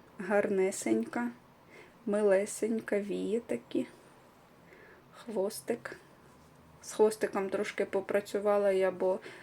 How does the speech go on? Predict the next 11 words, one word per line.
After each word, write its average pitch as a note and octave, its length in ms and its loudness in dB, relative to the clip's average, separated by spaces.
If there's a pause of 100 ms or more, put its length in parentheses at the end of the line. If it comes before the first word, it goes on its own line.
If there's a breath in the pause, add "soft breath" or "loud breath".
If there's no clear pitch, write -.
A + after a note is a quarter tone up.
(460 loud breath)
там F#3 420 4 (260)
було F#3+ 340 6 (320)
в F#3+ 40 -2
майстер-класі F#3 880 2
написано F#3 600 0
один C4 320 8
варіант, B3+ 400 4
як A3 220 4
вив'язувати G#3 840 6
оцю F#3+ 440 0
чешую. G#3 640 2